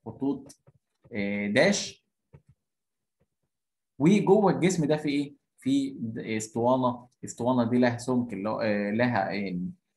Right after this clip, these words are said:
قطر، القطر بتاعها عبارة عن الأربعين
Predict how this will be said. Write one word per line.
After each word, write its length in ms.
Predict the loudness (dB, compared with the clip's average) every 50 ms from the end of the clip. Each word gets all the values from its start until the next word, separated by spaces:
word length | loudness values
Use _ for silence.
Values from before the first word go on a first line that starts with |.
| _ _ _ _ _ _ _ _ _ _ 0
قطر، 340 | 2 2 2 2 0 -2
القطر 380 | -2 -2 0 -2 -2 0 0 -2
بتاعها 300 | 0 2 2 2 4 4
عبارة 300 | 2 4 4 4 4 4
عن 320 | 4 2 2 0 -2 -4 -6 _ _ _ _ -6 -4
الأربعين 720 | -2 -2 -2 -2 -2 0 2 2 2 2 0 -2 -6 -14